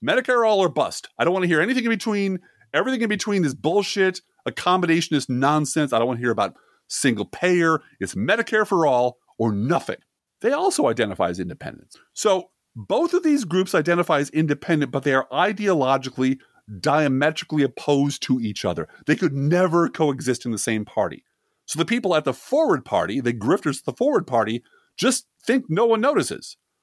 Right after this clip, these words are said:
Like, "Well, uh, independents just mean they're independent. They think independently, I'm sure."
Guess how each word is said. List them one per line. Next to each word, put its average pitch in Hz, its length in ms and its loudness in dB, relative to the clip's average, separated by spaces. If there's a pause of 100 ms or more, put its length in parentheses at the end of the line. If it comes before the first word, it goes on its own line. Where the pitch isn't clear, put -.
(120)
Like, 143 280 0
"Well, 131 260 2
uh, 131 200 2
independents 170 520 0
just 143 140 -2
mean 165 160 2
they're 170 140 2
independent. 208 460 -2
They 127 140 2
think 196 300 -4
independently, 196 560 0
I'm 156 140 2
sure." 202 520 0